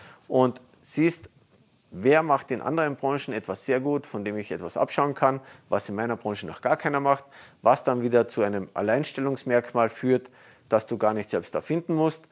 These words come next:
weil das meiste ist bereits erfunden, man muss es nur anders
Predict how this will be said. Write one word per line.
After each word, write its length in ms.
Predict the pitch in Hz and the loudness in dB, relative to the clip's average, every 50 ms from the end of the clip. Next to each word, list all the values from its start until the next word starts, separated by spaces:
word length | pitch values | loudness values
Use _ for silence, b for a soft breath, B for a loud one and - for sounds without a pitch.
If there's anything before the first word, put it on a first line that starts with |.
| b b b b b | b b b b b
weil 400 | - 110 101 113 117 120 127 127 | -4 2 4 6 6 6 6 4
das 280 | 120 - - 110 107 - | 0 -4 -6 -6 -4 -2
meiste 340 | 104 101 110 110 - - 120 | 0 0 0 0 0 -2 -4
ist 340 | 110 - 135 135 - - - | -4 -2 -4 -6 -6 -2 0
bereits 300 | 123 107 107 107 - - | 2 4 4 2 2 0
erfunden, 560 | 113 - - 113 113 113 - 117 117 117 117 _ _ | -4 -4 -4 -4 -6 -4 -6 -10 -10 -10 -12 _ _
man 220 | 107 104 104 107 | -6 -6 -4 -4
muss 180 | 107 107 - - | -4 -6 -8 -10
es 140 | 113 - - | -12 -10 -8
nur 140 | 107 92 | -6 -6
anders 360 | 87 95 95 98 95 - - | -6 -4 -4 -4 -4 -4 -10